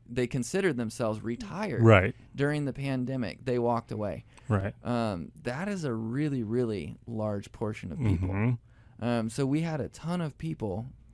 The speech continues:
Speaker 1: decide to step away, and that's just a lot to me, a
Speaker 2: It
Speaker 1: lot more than I figured that it
Speaker 2: Yeah.
Speaker 1: would be.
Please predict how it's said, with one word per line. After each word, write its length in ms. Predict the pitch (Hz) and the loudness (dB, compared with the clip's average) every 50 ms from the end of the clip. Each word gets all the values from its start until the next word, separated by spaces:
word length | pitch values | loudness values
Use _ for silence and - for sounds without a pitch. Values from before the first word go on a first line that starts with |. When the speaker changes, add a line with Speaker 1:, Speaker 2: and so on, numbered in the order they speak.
| - - - - - - | -20 -20 -20 -20 -20 -16
Speaker 1:
decide 400 | 147 127 120 - 135 127 123 113 | -12 -12 -8 -4 -2 0 0 -2
to 60 | - - | -4 -8
step 280 | - - 127 139 - | -8 -6 -6 -6 -4
away, 380 | 147 131 110 107 101 98 113 120 - - - - - - - - - - - - - - | -2 0 0 2 2 0 -2 -6 -10 -16 -20 -20 -20 -20 -20 -20 -20 -20 -20 -20 -12 -6
and 880 | - 120 123 123 123 120 120 120 120 120 120 117 117 117 113 113 - - - - - - - - - - - - - - - - - - - - - - - | -4 0 0 2 2 2 2 2 2 0 0 2 2 2 0 0 -2 -6 -12 -20 -20 -20 -20 -20 -20 -20 -20 -20 -20 -20 -20 -20 -20 -20 -20 -20 -20 -20 -20
that's 340 | - - - 214 220 - - | -16 -14 -12 -12 -12 -14 -16
just 280 | - - 180 165 - - | -14 -12 -12 -12 -12 -12
a 100 | - 120 | -14 -14
lot 480 | 113 - - 120 151 190 - - - - - - - | -14 -14 -12 -10 -10 -8 -10 -10 -12 -18 -20 -12 -6
to 100 | - 135 | -2 0
me, 320 | 131 117 104 78 - - - - - - - - - | 0 0 0 -2 -6 -12 -16 -20 -20 -20 -16 -10 -2
a 40 | 127 | 0
Speaker 2:
It 20 | 139 | 2
Speaker 1:
lot 200 | 147 147 160 143 | 2 2 0 -2
more 220 | 135 143 147 147 143 | -2 0 0 2 2
than 120 | 139 131 | 2 0
I 120 | 127 123 120 | 0 -2 -2
figured 360 | - 131 120 113 110 101 101 | -2 -2 -2 -2 -2 -4 -4
that 120 | 104 101 | -4 -4
it 80 | 101 - | -2 -2
Speaker 2:
Yeah. 100 | 101 101 | 0 0
Speaker 1:
would 140 | 95 90 - | -2 -2 -4
be. 240 | - 53 - - | -8 -10 -10 -12